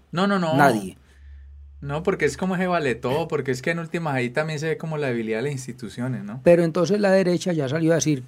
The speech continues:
Speaker 2: que es un informe tendencioso, salió a decir que querían lavarle los pecados a la guerrilla, salió a decir que querían enlodar a los militares. Nada.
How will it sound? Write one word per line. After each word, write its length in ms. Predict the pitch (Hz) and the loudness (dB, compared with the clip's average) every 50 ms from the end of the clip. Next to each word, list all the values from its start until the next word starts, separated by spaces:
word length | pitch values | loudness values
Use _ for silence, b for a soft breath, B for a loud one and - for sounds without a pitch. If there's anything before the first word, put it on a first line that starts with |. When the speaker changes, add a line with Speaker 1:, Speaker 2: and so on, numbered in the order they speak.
| - | -10
Speaker 2:
que 220 | - - 123 127 123 | -6 -2 -2 -2 -2
es 80 | 107 | -2
un 140 | 120 117 120 | -2 -4 -4
informe 360 | 117 101 117 113 107 107 110 | -4 -4 -6 -8 -8 -8 -12
tendencioso, 880 | - - 110 110 107 101 98 98 104 139 185 220 214 170 165 202 202 165 b b b b b b b - | -10 -10 -12 -10 -8 -8 -8 -4 2 4 4 4 4 2 0 -2 -4 -6 b b b b b b b -10
salió 300 | - 143 123 120 123 120 | -6 -4 -2 -2 -2 -2
a 40 | 117 | -2
decir 400 | 123 127 123 120 127 127 123 127 | -4 -4 -4 -4 -4 -4 -4 -4
que 160 | - 135 127 | -6 -6 -6
querían 360 | - 117 117 113 110 113 120 | -6 -8 -8 -8 -8 -6 -4
lavarle 400 | 120 120 120 120 120 117 127 123 | -2 0 0 -2 -2 -2 -4 -4
los 160 | 120 113 - | -4 -6 -8
pecados 400 | - 120 107 - 107 110 131 123 | -10 -12 -10 -8 -6 -6 -6 -6
a 60 | 117 | -6
la 100 | 104 104 | -8 -8
guerrilla, 500 | 104 104 107 127 185 214 208 165 175 165 | -8 -8 -2 0 2 2 2 0 -2 -4
salió 260 | 131 131 113 113 117 131 | -4 -6 -6 -6 -6 -6
a 40 | |
decir 220 | 139 131 131 139 127 | -8 -6 -8 -8 -8
que 100 | - 139 | -8 -8
querían 280 | 127 123 107 110 113 127 | -8 -8 -8 -6 -6 -6
enlodar 420 | 123 117 110 113 110 107 110 117 | -6 -6 -8 -8 -8 -8 -8 -8
a 60 | 117 | -8
los 160 | 117 117 107 107 | -10 -10 -12 -12
militares. 640 | 107 101 101 104 - 175 190 196 196 185 139 - b b b b b _ _ - | -12 -12 -10 -4 0 2 2 4 2 0 -4 -8 b b b b b _ _ -4
Nada. 480 | 127 139 180 220 240 226 170 120 - | 0 4 4 4 4 2 0 -2 -6